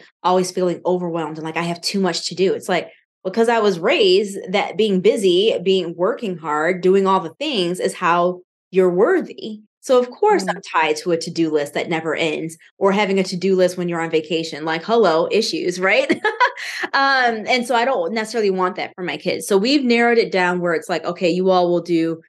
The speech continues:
Speaker 1: no more than three activities at a time. It's gonna be physical so you can appreciate your body and what your body does." So for one, that's Taekwondo.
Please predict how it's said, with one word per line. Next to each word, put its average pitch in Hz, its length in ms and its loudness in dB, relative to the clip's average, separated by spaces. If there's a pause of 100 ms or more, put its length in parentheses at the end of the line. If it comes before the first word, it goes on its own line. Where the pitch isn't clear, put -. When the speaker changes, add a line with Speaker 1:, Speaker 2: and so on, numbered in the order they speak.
(140)
Speaker 1:
no 202 200 2
more 226 220 4
than 220 160 -4
three 202 240 2
activities 196 500 -6
at 180 100 -2
a 202 40 -6
time. 165 520 -6 (180)
It's - 100 -6
gonna 190 160 4
be 180 180 2
physical 220 420 0
so 240 120 -2
you 196 80 -4
can 185 140 -4
appreciate 208 580 0
your 190 120 4
body 175 360 0
and 196 100 -4
what 175 160 -6
your 165 100 -4
body 165 300 -2
does." 170 400 -4
So 175 140 -2
for 170 160 -2
one, 170 240 -2
that's 160 200 -4
Taekwondo. 165 800 -4